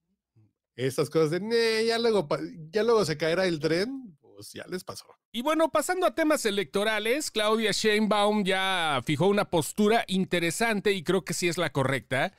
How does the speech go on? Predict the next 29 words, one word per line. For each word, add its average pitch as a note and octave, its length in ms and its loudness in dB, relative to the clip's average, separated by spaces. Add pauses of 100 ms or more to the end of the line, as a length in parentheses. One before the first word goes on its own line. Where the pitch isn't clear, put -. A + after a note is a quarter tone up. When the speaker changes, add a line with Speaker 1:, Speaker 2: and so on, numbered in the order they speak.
(320)
Speaker 2:
acerca D3 560 -2
de B2 380 0
lo A#2 200 0
que, A#2 400 0
eh, A#2 120 -6
pues, B2 340 -6
eh, A#2 320 -4
tendría C#3 360 -4
que D3+ 120 -6
pasar E3 560 -2
al A#2+ 380 -2
respecto C3 580 -2
de A2 320 0 (260)
el A2+ 160 -4
compromiso C3 640 0
que A#2 120 -6
tiene C#3 260 -4
con B2 200 -2
la A#2+ 160 -4
paz D3 380 -2
y A#2 160 0
hablando B2 360 0
también A#2+ 300 -2
del A#2 160 0
episcopado C#3+ 960 -4
y B2 120 -4
demás C3 300 -2
situaciones C#3 720 -2
que, F#2+ 400 -4